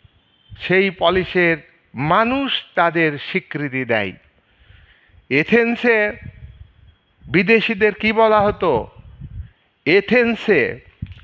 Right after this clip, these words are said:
বিদেশিদের বলা হতো মেটিক।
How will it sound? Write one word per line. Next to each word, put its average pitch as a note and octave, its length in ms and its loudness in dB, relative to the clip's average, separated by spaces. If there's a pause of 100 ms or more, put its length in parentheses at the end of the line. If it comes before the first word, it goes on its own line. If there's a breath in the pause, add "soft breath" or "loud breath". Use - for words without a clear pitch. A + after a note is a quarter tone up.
(220)
বিদেশিদের F3 760 0
বলা D#3+ 320 2
হতো D3+ 380 -2
মেটিক। B2+ 800 -4